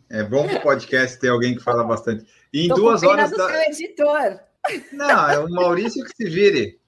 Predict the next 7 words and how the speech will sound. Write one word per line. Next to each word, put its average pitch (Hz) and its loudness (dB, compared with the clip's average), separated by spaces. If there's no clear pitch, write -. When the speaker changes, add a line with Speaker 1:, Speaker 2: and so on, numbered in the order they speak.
Speaker 1:
O 127 -10
Maurício 143 0
gosta. 160 -2
O 107 -8
Maurício 131 -6
tá 175 -8
praticando. 147 -4